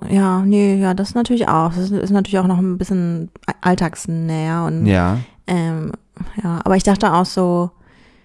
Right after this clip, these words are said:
Speaker 1: ähm, ja, weil ich glaub, das ist f-, f-, für Menschen wie dich schon irgendwie auch oft so ein Zwiespalt zwischen,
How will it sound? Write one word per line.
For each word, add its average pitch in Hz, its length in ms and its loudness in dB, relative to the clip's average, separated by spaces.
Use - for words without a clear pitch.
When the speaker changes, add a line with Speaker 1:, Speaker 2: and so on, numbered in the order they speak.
Speaker 1:
ähm, 180 680 0
ja, 208 140 4
weil 226 200 8
ich - 120 -2
glaub, 208 160 2
das 233 140 0
ist - 220 -4
f-, 208 120 -10
f-, 208 60 -14
für - 100 -10
Menschen 214 380 2
wie 202 80 2
dich 226 300 2
schon 254 160 -2
irgendwie 226 280 2
auch 208 180 2
oft - 200 -4
so - 80 -4
ein 202 240 2
Zwiespalt 208 520 0
zwischen, 208 480 -2